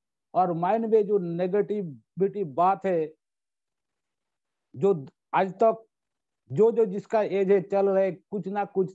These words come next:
तो कमाई कर रहे, जिसके, जिसके लिए जीविका अर्जन हो रहे, आपको घर चल रहे, लेकिन आप लोगों को जो पहले के जो सोच है, आज तक on पैसिव फाउंडर में आने के पहले जो सोच है, उस सोच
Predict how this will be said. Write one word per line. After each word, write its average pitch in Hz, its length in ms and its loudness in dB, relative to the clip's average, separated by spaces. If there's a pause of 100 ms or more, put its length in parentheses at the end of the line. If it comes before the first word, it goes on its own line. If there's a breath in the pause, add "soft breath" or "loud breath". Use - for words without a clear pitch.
तो 196 120 0 (840)
कमाई 180 320 0
कर 180 220 0
रहे, 180 140 0
जिसके, 165 460 -4
जिसके 165 320 -6
लिए 175 140 -2
जीविका 160 460 0
अर्जन 151 240 -6
हो 151 160 -2
रहे, 156 260 0 (560)
आपको 156 340 -4
घर 170 200 -2
चल 175 220 -2
रहे, 147 340 -4 (720)
लेकिन 208 540 -2
आप 208 200 -4
लोगों 247 280 0
को 247 200 -2
जो 247 420 -2 (280)
पहले 220 360 -2
के 233 180 -4
जो 214 240 -2
सोच 208 460 -4
है, 190 80 -2
आज 170 240 -6
तक 202 220 -8
on 196 200 -2
पैसिव 202 560 -6
फाउंडर 190 440 0
में 196 200 -2 (300)
आने 175 220 0
के 190 180 -2
पहले 160 680 0 (540)
जो 185 180 2
सोच 190 560 -2
है, 117 220 -2 (340)
उस - 380 -4
सोच 208 340 2